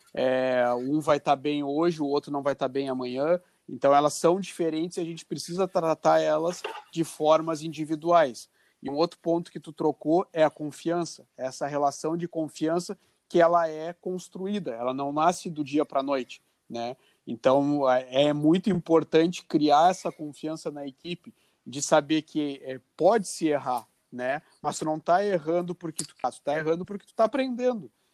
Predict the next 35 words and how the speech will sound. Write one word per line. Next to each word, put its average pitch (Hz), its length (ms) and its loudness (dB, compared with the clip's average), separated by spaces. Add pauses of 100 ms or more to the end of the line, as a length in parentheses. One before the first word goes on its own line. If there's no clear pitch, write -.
(140)
E 143 160 -2
o, 147 140 -2
e 143 80 0
o 151 180 4
erro 214 340 4
te 196 200 -10
gera 170 320 0
o 160 60 0
aprendizado. 139 720 -4 (340)
Então, 139 560 -2
é 143 120 -2
muito 160 340 0
importante 180 640 0
gerar 156 480 4
essa 196 240 -4
confiança 165 640 -8
com - 160 -10
a 147 60 -6
equipe, 196 500 -6 (360)
tanto 208 480 2
dos 175 300 -8
dois 185 300 4
lados, 170 400 4
né? 139 160 -8
De 135 140 -14
quem 151 240 -6
é 151 80 -2
o 147 100 -4
líder 180 400 -6
e 180 60 -10
de 170 80 -12
quem 175 220 0
é 175 40 2
o 175 80 4
liderado. 170 640 4